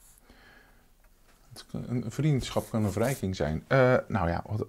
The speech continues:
wat ook, eh, fijn is, als je natuurlijk een huis hebt. Een dak boven je hoofd. Heel fijn. Dan heb je iets om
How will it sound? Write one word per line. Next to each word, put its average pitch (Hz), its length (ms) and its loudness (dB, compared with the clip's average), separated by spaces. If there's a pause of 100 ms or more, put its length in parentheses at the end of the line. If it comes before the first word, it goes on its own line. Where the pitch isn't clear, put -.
(140)
wat - 180 -2 (180)
ook, 175 280 4
eh, 101 300 6
fijn 92 340 0
is, 131 300 0 (760)
als 151 140 -4
je 135 60 2
natuurlijk 101 420 4
een 117 220 4 (100)
huis 202 400 4
hebt. 101 220 6 (840)
Een 120 60 0
dak 165 200 4
boven 151 300 6
je 135 60 6
hoofd. 127 460 2 (580)
Heel 127 260 6
fijn. 104 400 0 (2250)
Dan 131 140 0
heb 104 160 -2
je - 100 -6
iets 107 220 -4
om 117 260 2